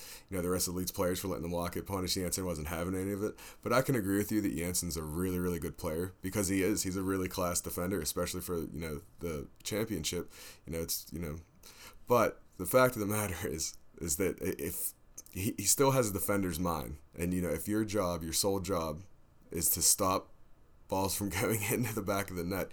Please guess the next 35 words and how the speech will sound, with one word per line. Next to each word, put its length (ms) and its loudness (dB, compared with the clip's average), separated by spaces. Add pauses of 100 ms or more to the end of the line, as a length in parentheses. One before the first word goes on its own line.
(280)
you're 140 -4
going 300 0
to. 260 -6
I've 80 -6
seen 160 2
a 40 0
lot 240 2
of 120 -2
banter 340 0
on 140 -2
Twitter 400 -2 (320)
from 160 -6
a 40 2
lot 220 2
of 80 -2
fans 260 -2
from 140 -4
both 240 2
sides, 480 0 (360)
you 100 -4
know, 100 0
saying, 320 2
"Oh, 140 2
you 80 0
should 160 -2
have 80 -4
just, 300 -2
you 60 -4
know, 100 -2
let 180 0
him 60 -2
walk 200 -2
in, 100 -4
walk 240 -4
in." 140 -2